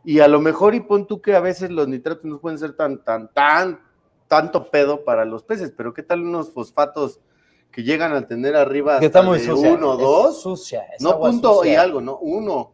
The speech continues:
Speaker 1: dos, ¿por qué? Porque como no le ponen atención,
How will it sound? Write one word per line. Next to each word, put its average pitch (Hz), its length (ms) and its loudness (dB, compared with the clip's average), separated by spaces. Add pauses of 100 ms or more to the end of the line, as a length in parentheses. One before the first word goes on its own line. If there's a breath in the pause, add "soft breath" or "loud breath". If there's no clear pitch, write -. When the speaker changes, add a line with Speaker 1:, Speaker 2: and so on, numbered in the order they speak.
Speaker 1:
dos, 190 280 -2
¿por 131 200 -10
qué? 202 140 -8
Porque 165 280 -20
como 135 220 -14
no 185 120 -12
le 285 100 -8
ponen 269 340 -8
atención, 151 920 -8